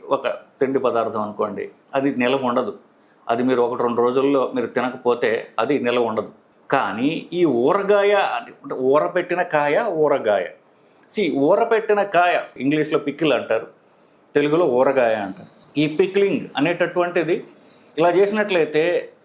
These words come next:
దాంట్లో మీరు ఏం వేసినా సరే ఆ పిక్లింగ్ ప్రాసెస్లో మీరు మా ఈ అంటే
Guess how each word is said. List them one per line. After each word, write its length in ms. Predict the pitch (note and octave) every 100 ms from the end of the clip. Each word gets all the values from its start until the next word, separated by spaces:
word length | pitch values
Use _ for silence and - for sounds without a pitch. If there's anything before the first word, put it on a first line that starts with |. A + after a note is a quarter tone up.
| C#3+
దాంట్లో 440 | C3 D#3+ E3+ F#3+
మీరు 200 | D#3 C3
ఏం 180 | B2+ E3+
వేసినా 320 | F#3+ F#3 F#3+
సరే 220 | F3+ E3
ఆ 60 | B2
పిక్లింగ్ 460 | - C#3 F3 E3
ప్రాసెస్లో 560 | C#3 C3+ - E3 - G#2+ -
మీరు 220 | C#3 A#2 G2+ - _ _ _ -
మా 160 | A2 A2+
ఈ 400 | A2 A#2 A2+ G#2 - D#2
అంటే 420 | D#2+ D#2+ - -